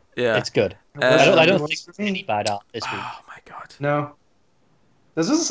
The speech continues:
Speaker 3: even Wonder Woman, who I wasn't a big fan of the artist, this was a week. This is, this
Speaker 2: If,
Speaker 3: week
Speaker 2: if
Speaker 3: will go
Speaker 2: not,
Speaker 3: down in
Speaker 2: it's
Speaker 3: history.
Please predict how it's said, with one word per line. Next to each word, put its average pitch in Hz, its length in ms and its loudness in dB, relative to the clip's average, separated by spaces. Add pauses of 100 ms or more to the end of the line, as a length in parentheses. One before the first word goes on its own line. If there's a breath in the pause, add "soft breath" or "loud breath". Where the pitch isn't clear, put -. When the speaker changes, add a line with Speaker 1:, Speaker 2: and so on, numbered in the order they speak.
Speaker 3:
even 320 260 8
Wonder 277 180 6
Woman, 214 200 6
who 185 60 2
I 190 60 6
wasn't 214 200 4
a - 20 -2
big 208 120 2
fan 185 120 0
of 185 60 2
the 185 100 2
artist, 208 560 0 (640)
this 202 260 -2
was 294 320 2
a 196 200 8
week. 165 260 2
This 175 180 -2
is, 226 240 -4
this 208 160 4
Speaker 2:
If, - 80 0
Speaker 3:
week 247 140 0
Speaker 2:
if 240 60 2
Speaker 3:
will 220 100 0
go 196 100 6
Speaker 2:
not, 190 60 8
Speaker 3:
down 185 140 2
in 180 40 -4
Speaker 2:
it's 165 80 -8
Speaker 3:
history. 151 560 -8